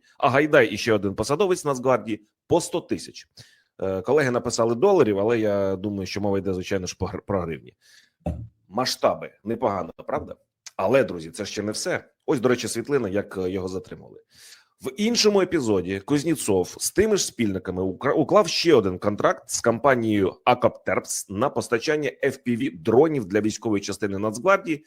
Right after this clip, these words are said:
на суму майже десять мільйонів гривень. F P V-шки, на які ми з вами кидаємо гроші, хто по гривні, хто по десять, хто по сто, хто по п'ятсот, останні віддаємо. А тут контракти укладаються, і на цих контрактах крадуть гроші. Це просто, щоб було зрозуміло.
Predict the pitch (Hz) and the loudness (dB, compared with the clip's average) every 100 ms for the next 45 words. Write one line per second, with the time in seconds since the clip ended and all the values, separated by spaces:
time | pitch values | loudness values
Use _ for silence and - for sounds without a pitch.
0 | _ 123 139 196 185 143 147 117 95 139 | _ -2 2 4 4 4 4 4 4 2
1 | 139 98 104 107 104 87 71 71 _ _ | 2 -4 -2 -2 -2 -4 -6 -10 _ _
2 | 156 156 214 202 - 104 107 131 113 113 | -4 -2 0 0 2 0 2 2 2 2
3 | 113 123 151 208 120 92 85 - 73 _ | 0 0 0 0 0 2 0 -2 -10 _
4 | - - 214 214 104 147 143 107 - 147 | -20 4 6 8 4 4 2 0 0 0
5 | 107 92 107 98 - - 98 - 110 - | 0 0 -2 -4 -6 -6 -6 -2 -2 0
6 | 104 92 98 - 95 131 131 95 90 85 | -6 -6 -6 -4 -4 -2 -4 -4 -8 -10
7 | 85 80 - _ _ 151 226 196 180 127 | -12 -16 -20 _ _ -8 -4 -2 0 0
8 | - 98 113 180 151 - - 139 151 226 | 0 -2 -2 0 -2 -4 0 4 4 4
9 | - 151 208 - - _ _ _ _ _ | -2 -2 -2 -4 -16 _ _ _ _ _
10 | _ _ _ _ _ _ _ - - _ | _ _ _ _ _ _ _ -20 -20 _
11 | _ - _ _ _ - 113 151 127 107 | _ -20 _ _ _ -4 0 2 2 -2
12 | - - _ _ _ _ 143 160 151 135 | -4 -12 _ _ _ _ -10 -6 -6 -4
13 | 120 117 107 104 92 82 - | -2 -2 0 -4 -6 -10 -14